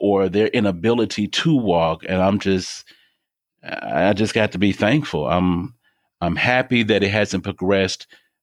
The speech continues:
uh, to in any level of that. Um, I don't know what, when, where, how, but present state, I am, I, I'm happy where you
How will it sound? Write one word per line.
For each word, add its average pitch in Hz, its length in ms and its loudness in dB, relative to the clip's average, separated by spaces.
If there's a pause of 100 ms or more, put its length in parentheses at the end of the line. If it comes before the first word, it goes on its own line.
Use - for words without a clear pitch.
(120)
uh, 82 440 -2 (120)
to 110 280 -2
in 123 200 2
any 143 440 4
level 95 500 0
of 82 280 -6
that. 73 480 -8 (220)
Um, 80 600 -6 (640)
I 98 140 2
don't 107 200 2
know 107 580 2 (640)
what, 104 760 0
when, 113 500 2
where, 107 260 2
how, 139 600 -2 (720)
but 90 300 0 (320)
present 127 460 0
state, 135 540 0
I 101 200 2
am, 82 500 -2
I, 92 340 0
I'm 85 280 0
happy 101 880 0 (400)
where 98 220 2
you 95 340 2